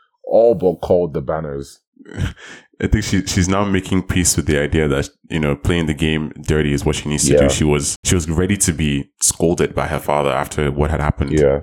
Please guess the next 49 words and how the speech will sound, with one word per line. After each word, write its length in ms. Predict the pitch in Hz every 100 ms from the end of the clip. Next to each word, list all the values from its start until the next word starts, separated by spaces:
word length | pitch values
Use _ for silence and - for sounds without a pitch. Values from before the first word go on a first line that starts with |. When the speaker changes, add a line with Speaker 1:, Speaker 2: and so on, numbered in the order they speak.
| -
Speaker 2:
you 100 | 80
know, 160 | 71
that 240 | 69 73 -
night. 400 | 76 76 69 - -
And 100 | 82
then 100 | 80
he 80 | 80
shows 280 | - 92 85
up 120 | -
and 100 | 80
he's 220 | 76 71
like, 380 | 67 65 - - _
you 80 | 73
know, 200 | 69 67 -
"I, 540 | 78 71 69 71 - _ _
I'm 200 | - 80
very 220 | 80 87
proud 280 | 85 98 87
of 160 | 87 82
you." 240 | 82 82 107
Speaker 1:
<laughs> 40 | - 117 - 98 - - -
Speaker 2:
Uh, 280 | 87 82 82
we 100 | 90
play 240 | 98 95
a 60 | 82
very 240 | 85 87
ugly 280 | 80 82 82
game. 400 | 78 78 78 80
And, 560 | - 78 73 71 71 - _
you 100 | 80
know, 120 | 76
now 220 | 76 80
I, 120 | 78 73
for 320 | - - 78
the 60 | 76
first 220 | 85 80
time, 160 | 85
I, 160 | 69 71 -
I 40 |
see 260 | - - 80
that 200 | 76 64
you 120 | 73
have 220 | 82 73
the 80 | 73
determination 720 | 71 - 76 71 78 76 71
to 120 | 71 71
win 160 | 78
it. 100 | 67 -
And, 320 | 67 67 67